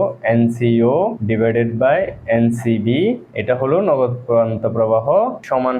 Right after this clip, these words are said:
হলে, নগদ আন্ত প্রবাহ সমান হলে এই সূত্র ব্যবহার করতে হবে, এবং পিবিপি এই সূত্র ব্যবহার করতে হবে A plus এনসিও minus C divided by D। এটা কখন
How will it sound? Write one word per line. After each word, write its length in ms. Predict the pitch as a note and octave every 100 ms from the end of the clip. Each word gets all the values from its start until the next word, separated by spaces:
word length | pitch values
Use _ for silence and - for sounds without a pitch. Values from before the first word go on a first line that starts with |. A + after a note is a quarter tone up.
| B2
হলে, 220 | B2 G#2 F#2+ - - A2 A2
নগদ 580 | A2 A2 G#2+ A2+ C#3 F#3 F#3 - - - - A2
আন্ত 300 | A2 A2 A2 G#2
প্রবাহ 420 | A2 A2 G#2+ G#2+ A2 B2 D3 G3 - - - - - - - - - -
সমান 300 | C3+ C3 C3+ C3+
হলে 140 | C#3 C3+
এই 60 | B2+
সূত্র 180 | C3+ B2 C#3
ব্যবহার 240 | C#3+ D3 D#3
করতে 180 | E3 E3 F3
হবে, 160 | F#3+ B3 - - - A2+
এবং 280 | C3 C#3+ B2 F3+ A3 -
পিবিপি 760 | - A#2+ A#2 C3+ C3+ - C#3+ D#3 F#3 A3 - - - A#2+
এই 80 | C3 B2+
সূত্র 240 | C3 E3+ F3 E3+
ব্যবহার 280 | D#3 D3 D3 D3
করতে 240 | C3 - D3
হবে 200 | D3 F3+ - A2 A2+
A 40 | B2+ B2
plus 400 | B2+ B2+ C#3 D3+ C#3+ A2+
এনসিও 720 | A#2 A#2 A#2 A#2 A#2 A#2 C3 D3+ F3 C3+
minus 440 | G#2+ G#2+ A2+ B2 B2 -
C 40 | B2 C3 D#3 C3+
divided 360 | A2 A2 A2 A2+
by 140 | C#3+ F3+ E3+ A#2+
D। 20 | A#2 G2 - - _ -
এটা 140 | A#2 C#3 C#3+
কখন 180 | D3